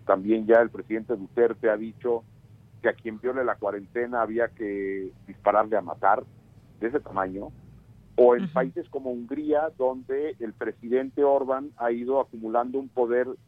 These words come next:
Speaker 1: desmedido, otorgado por el Congreso, sin contrapesos, eh, de manera indefinida,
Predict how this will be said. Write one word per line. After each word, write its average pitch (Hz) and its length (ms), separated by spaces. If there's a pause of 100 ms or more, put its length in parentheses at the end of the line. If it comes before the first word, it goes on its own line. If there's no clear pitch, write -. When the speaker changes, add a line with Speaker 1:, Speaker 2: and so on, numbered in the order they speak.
(120)
Speaker 1:
desmedido, 120 840 (800)
otorgado 117 520
por 120 200
el 110 80
Congreso, 110 680 (300)
sin 113 160
contrapesos, 123 880 (840)
eh, 107 600
de 117 120
manera 117 320
indefinida, 117 800